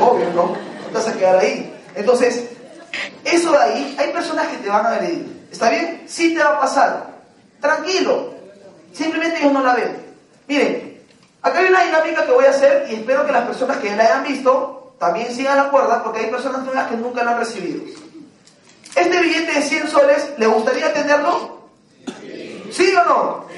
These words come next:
Perfecto. El que levante la mano más alto, yo se lo doy.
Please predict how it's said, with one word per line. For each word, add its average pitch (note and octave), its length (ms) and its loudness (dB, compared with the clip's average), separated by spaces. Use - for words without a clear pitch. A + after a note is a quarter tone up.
Perfecto. - 960 0
El C4+ 160 4
que C#4 80 2
levante F#4 340 4
la F4 100 6
mano F4 260 4
más F#4 220 4
alto, F#4+ 300 2
yo F#4 100 2
se F4+ 100 2
lo D#4+ 80 4
doy. - 260 2